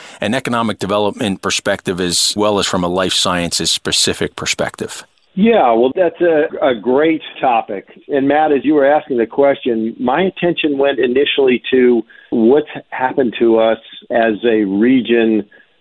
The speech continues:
Speaker 2: for a moment, not so much on the life sciences side, but in general. When you think about the amount of new housing units that have been developed for ownership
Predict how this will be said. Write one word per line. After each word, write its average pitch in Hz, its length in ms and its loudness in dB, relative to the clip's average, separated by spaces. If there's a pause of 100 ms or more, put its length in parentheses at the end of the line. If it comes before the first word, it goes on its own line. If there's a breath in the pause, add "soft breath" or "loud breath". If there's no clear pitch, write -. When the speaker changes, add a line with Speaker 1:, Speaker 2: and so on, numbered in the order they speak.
(280 soft breath)
Speaker 2:
for 139 140 2
a 135 60 2
moment, 147 460 0
not 156 280 -2
so 165 80 -4
much 131 340 0 (520)
on 113 180 2
the 107 80 2
life 110 220 2 (100)
sciences 120 460 -2
side, 101 260 2
but 117 140 0
in 110 180 0
general. 104 600 0 (120)
When 120 160 2
you 131 240 2
think 175 220 0
about 120 420 0
the 117 140 2
amount 113 540 0
of 101 340 0
new 127 580 2 (520)
housing 127 400 2
units 95 380 -2
that 110 100 2
have 98 140 0
been 107 400 0
developed 113 580 0 (560)
for 120 240 0
ownership 143 560 0